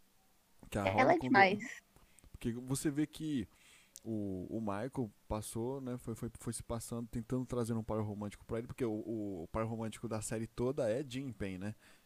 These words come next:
Speaker 1: A gente não pode negar
Speaker 2: Sim.
Speaker 1: isso aqui, porque a base do amor ali era sempre os dois. E o Michael se fudendo ali, mais puxando pela
Speaker 2: Forever.
Speaker 1: comédia. E quando a gente viu a, a Holly entrando, qualquer um do universo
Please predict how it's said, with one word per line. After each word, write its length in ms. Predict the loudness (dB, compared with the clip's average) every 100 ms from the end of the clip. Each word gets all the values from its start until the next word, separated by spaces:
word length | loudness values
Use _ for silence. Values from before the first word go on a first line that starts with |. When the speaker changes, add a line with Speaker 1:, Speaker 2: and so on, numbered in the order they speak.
| -20 -20 -20 -16
Speaker 1:
A 40 | -12
gente 100 | -8
não 80 | -4
pode 260 | -2 -2
negar 300 | 0 0 2
Speaker 2:
Sim. 60 | 0
Speaker 1:
isso 140 | -2 -6
aqui, 160 | -8
porque 260 | -6 -6 -4 -6
a 140 | -6
base 320 | -2 -2 -2
do 100 | -2
amor 260 | 0 0 0
ali 140 | 0
era 180 | 0 -2
sempre 380 | -2 -4 -2 -2
os 80 | 0
dois. 300 | 0 0 -8 -18 -20 -16 -6
E 220 | 0 2
o 60 | 2
Michael 420 | 2 0 2 2
se 160 | 2
fudendo 500 | -4 -4 -2 -2 -2
ali, 180 | -4 -6 -10
mais 520 | -16 -10 -6 -4 -4
puxando 400 | -6 -6 -4 -6
pela 180 | -2 4
Speaker 2:
Forever. 300 | 6 6 4
Speaker 1:
comédia. 200 | 2 -2 -6 -20 -20 -20 -20 -14
E 80 | -12
quando 380 | -6 -4 0 0
a 80 | 0
gente 260 | -2 -2 -2 0
viu 340 | 2 2 0 -8 -20 -20 -20 -20 -20 _
a, 440 | -8 -6 -6 -6 -6
a 100 | -4
Holly 320 | -2 -2 -2 -4
entrando, 340 | -6 -8 -10 -18 _ _ -8
qualquer 560 | -4 -4 -4 -4 -2
um 260 | -2 -2 -2
do 140 | -2
universo 840 | -4 -4 -2 0 0 -2 -4 -4